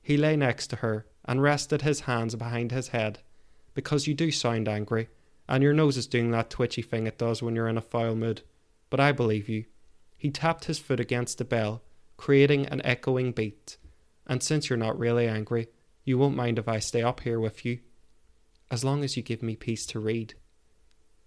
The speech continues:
"Must you read the day away again?" "I like reading. The characters in stories are preferable to those I have to deal with in real life. Besides, what else is there to do?" "Well, if you stopped being mad,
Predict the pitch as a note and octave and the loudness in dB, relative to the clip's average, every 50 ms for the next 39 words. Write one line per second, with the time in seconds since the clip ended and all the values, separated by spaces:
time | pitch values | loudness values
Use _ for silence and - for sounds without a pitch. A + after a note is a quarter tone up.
0 | _ _ C#3+ D3 D3+ - - - B2 A2+ A#2+ A#2 - A2+ G#2+ - A2 A2 A2 G#2+ | _ _ -2 -2 -2 -2 -4 -4 -2 0 0 0 0 -2 -2 -2 0 0 0 0
1 | A2 A2 G#2+ G#2+ G#2 G2+ - A2 G#2+ G#2+ A2 A2 A2 A2 - _ _ _ _ _ | 0 0 0 0 -2 -2 -2 -2 -2 -2 -2 -4 -6 -8 -12 _ _ _ _ _
2 | _ _ _ _ _ _ _ _ _ _ _ - C#3+ D#3 D3+ D3+ C#3 B2+ C3 - | _ _ _ _ _ _ _ _ _ _ _ 0 2 2 4 4 2 2 0 -2
3 | - A2+ A2 G#2 A2 A2 A2 - - - - _ - - _ _ _ - - - | -2 -2 -2 -2 -2 -4 -4 -8 -12 -20 -20 _ -20 -20 _ _ _ -10 -10 -6
4 | - - D3+ D3 D3+ D3 D3+ - D#3 D3 C#3+ - D3 C3 A#2+ - - - C3 C3 | 0 2 4 4 4 2 2 0 0 0 0 -2 -2 -2 -2 -2 -2 0 2 2
5 | C3 C3 B2+ - - B2 A2+ - - - C3+ B2+ A#2+ - C3 A2+ - A#2+ A2+ - | 2 2 0 -2 -2 -4 -4 -6 -4 -2 0 0 0 0 -2 -2 -2 -2 -4 -4
6 | - - A2+ A#2+ A#2 A#2+ A#2+ A#2 B2+ A2+ A2 A#2+ A2+ - - - B2 - A#2+ A#2 | -6 -4 -2 0 2 2 2 0 -2 -2 -2 -2 -4 -4 -6 -10 -6 -4 -2 -2
7 | A2+ A2+ A2+ - - A#2+ A#2 A#2 A2+ A2 A2 G#2+ G#2+ G#2+ A2 G#2+ - - _ _ | -2 -2 -4 -6 -6 -6 -4 -2 -2 -2 -2 -2 -2 -4 -4 -8 -12 -18 _ _
8 | _ _ - - _ - - - _ _ - C3+ - - - C3+ B2 A#2+ A2+ A2 | _ _ -20 -20 _ -20 -20 -20 _ _ -6 -6 -4 -2 -2 -2 -2 -2 -4 -6
9 | - - - - _ _ _ _ _ _ _ - D#3+ D#3 D#3 D3 C#3+ - A#2+ A2 | -8 -10 -14 -16 _ _ _ _ _ _ _ 0 2 4 4 4 2 0 -4 -4
10 | - - A#2 A2+ A2+ - A#2+ A2 A2+ A2+ A2 G#2+ - - _ - - - - - | -2 -2 -2 -2 -2 -2 0 0 2 2 0 -2 -6 -12 _ -20 -20 -20 -20 -20
11 | - _ _ _ - B2 A#2 A2+ G#2+ G#2 G#2+ - _ _ _ - D3 - - B2 | -20 _ _ _ 0 2 2 2 0 -2 -6 -10 _ _ _ -10 -10 -8 -8 -6
12 | A#2 - - - A#2+ A#2 - - - - A2+ A2 A2+ A2+ A#2 A#2+ B2 B2 A#2+ - | -6 -4 0 0 0 0 -2 -4 -6 -4 -4 -2 -2 -2 0 0 0 -2 -2 -6